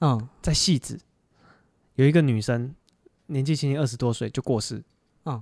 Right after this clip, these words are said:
Speaker 2: 对，然后，呃，女生，女生长得蛮漂亮的。
Speaker 1: 呃，你确定要这样讲？
Speaker 2: 他们讲的。
Speaker 1: 啊。
Speaker 2: 故事的。
Speaker 1: <laughs>
Speaker 2: 没有，这跟，
Speaker 1: 鬼故事都是这样开始的。
Speaker 2: 对，他跟那个有，有关系的，跟后面的发展有关系。
Speaker 1: 嗯。
Speaker 2: 对，然后下-，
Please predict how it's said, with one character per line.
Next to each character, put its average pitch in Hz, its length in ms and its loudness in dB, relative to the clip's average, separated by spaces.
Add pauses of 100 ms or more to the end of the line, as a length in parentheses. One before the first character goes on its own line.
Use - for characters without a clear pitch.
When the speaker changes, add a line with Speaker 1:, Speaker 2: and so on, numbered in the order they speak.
Speaker 2:
对， 104 220 -4
然 113 100 -12
后， 147 320 0
呃， 110 300 -4
女 127 220 -4
生， 131 200 -2
女 123 80 -2
生 135 140 0
长 131 100 0
得 107 40 -4
蛮 107 180 -6
漂 117 160 -2
亮 101 220 -6
的。 165 100 -18 (240)
Speaker 1:
呃， 113 340 -4
你 113 120 -4
确 156 120 2
定 151 80 4
要 139 120 2
这 135 60 0
样 131 120 0
讲？ - 120 -8 (200)
Speaker 2:
他 160 140 0
们 156 100 2
讲 117 200 -2
的。 101 140 -8 (140)
Speaker 1:
啊。 - 200 -12 (340)
Speaker 2:
故 147 120 0
事 190 240 8
的。 185 300 8
Speaker 1:
<laughs> - 0 -
Speaker 2:
没 214 80 6
有， 226 160 8
这 262 140 10
跟， 247 140 10
Speaker 1:
鬼 196 120 10
故 196 160 10
事 208 140 6
都 196 140 10
是 175 80 0
这 185 80 6
样 175 120 8
开 165 200 6
始 143 160 2
的。 120 60 2
Speaker 2:
对， 226 160 8
他 - 200 6
跟 254 160 8
那 254 80 6
个 202 100 8
有， 135 220 6
有 127 80 4
关 156 200 2
系 151 140 0
的， 131 180 0
跟 143 140 -2
后 151 60 2
面 147 120 2
的 127 60 -4
发 123 160 -2
展 117 100 0
有 117 60 0
关 113 160 -4
系。 - 100 -12
Speaker 1:
嗯。 - 80 -16
Speaker 2:
对， 139 160 4
然 131 100 0
后 196 140 4
下-， 185 180 -2